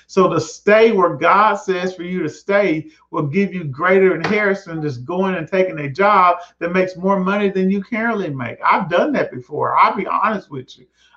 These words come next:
I don't mind putting myself out there. I took a job while I was in college making,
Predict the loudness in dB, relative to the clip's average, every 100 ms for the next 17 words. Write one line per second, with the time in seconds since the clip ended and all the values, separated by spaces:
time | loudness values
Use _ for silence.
0 | 0 2 4 2 2 -2 -6 -6 -6 -8
1 | -6 -6 -6 -6 0 0 2 -2 0 0
2 | 0 2 4 4 4 2 -2 _ 0 2
3 | 4 4 0 -6 -8 -4 -2 0 0 -2
4 | -6 -4 -4 -6 -8 -6 -8